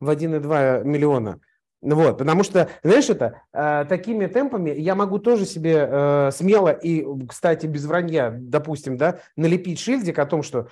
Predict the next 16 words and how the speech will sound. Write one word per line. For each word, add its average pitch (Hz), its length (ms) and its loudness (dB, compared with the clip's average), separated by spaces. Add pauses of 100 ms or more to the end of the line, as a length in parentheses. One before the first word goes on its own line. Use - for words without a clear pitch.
(140)
я 214 460 4
сделал 156 920 4
миллион, 170 720 2
значит, 160 480 -6
на, 151 800 0
э, - 40 -20 (140)
консалтинге, 180 680 2
на, 175 80 0
знаешь, 156 200 -2
я 156 140 4
его 202 120 4
сделал. 196 480 0 (160)
Вопрос, 180 340 2
за 185 100 0
какой 196 280 2
срок? 190 460 0